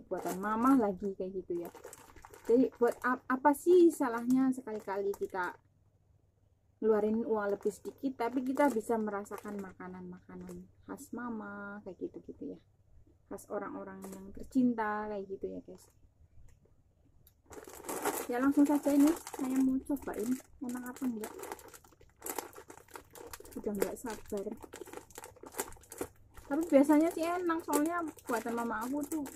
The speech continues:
pasti enak. Kalau mukanya glowing banget ya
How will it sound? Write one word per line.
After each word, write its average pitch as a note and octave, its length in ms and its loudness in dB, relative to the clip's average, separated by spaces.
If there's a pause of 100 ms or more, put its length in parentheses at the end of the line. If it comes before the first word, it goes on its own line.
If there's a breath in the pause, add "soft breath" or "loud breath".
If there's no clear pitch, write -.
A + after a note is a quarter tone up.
pasti - 240 -12
enak. C4 320 -4 (3000)
Kalau G#3+ 320 -4
mukanya C4 400 4
glowing A3 320 4
banget G#3 400 -4
ya A3+ 80 2